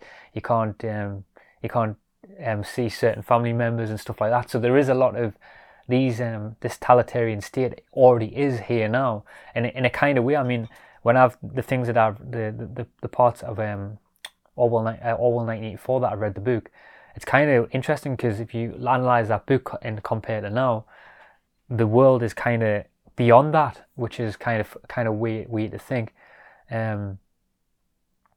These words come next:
but it's interesting 'cause what I wanted to obviously, um, highlight some things that, that are going on in terms of, um, what, what we can see is playing out. And this is not saying that these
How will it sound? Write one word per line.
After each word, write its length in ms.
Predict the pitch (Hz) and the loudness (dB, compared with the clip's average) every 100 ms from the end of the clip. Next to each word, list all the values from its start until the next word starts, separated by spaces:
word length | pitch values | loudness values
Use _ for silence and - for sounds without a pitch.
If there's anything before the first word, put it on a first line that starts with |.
| _ _ _ _ _ _ _ - | _ _ _ _ _ _ _ 2
but 100 | 127 | 2
it's 100 | 120 | 4
interesting 400 | 151 151 139 139 | 0 0 0 -2
'cause 240 | 127 107 - - | 0 2 0 -2
what 240 | 135 120 | -6 -4
I 120 | 87 123 | 2 4
wanted 280 | 139 131 | 4 2
to 140 | - 123 | 0 0
obviously, 440 | 120 110 120 113 107 | 2 0 2 4 4
um, 240 | 104 101 _ _ _ _ _ _ | 2 -4 _ _ _ _ _ _
highlight 340 | - 135 131 127 | 2 6 6 4
some 140 | 113 | -4
things 300 | - 127 120 | -4 -4 0
that, 200 | 110 107 - | 0 0 -4
that 140 | 120 | -4
are 240 | 98 127 131 | 2 4 4
going 240 | 123 117 | 0 -2
on 120 | 107 | -4
in 180 | 104 92 | -6 -8
terms 280 | - 107 104 | -6 -4 -4
of, 220 | 104 98 | -6 -6
um, 400 | 104 101 98 104 - _ _ | -8 -8 -10 -14 -20 _ _
what, 380 | 120 117 110 - 123 | -10 -2 -2 -2 -6
what 300 | 113 113 120 | -4 -4 -4
we 60 | |
can 160 | - 110 | -6 -8
see 280 | - 120 107 | -2 -2 -2
is 80 | |
playing 260 | - 110 110 | -4 -2 2
out. 160 | 117 - | 2 2
And 240 | 120 113 | -4 -4
this 160 | 143 147 | -4 -2
is 100 | 131 | 0
not 220 | 131 - | -2 0
saying 180 | 127 113 | 0 0
that 140 | 101 | 0
these 320 | 120 - - | -4 -6 -12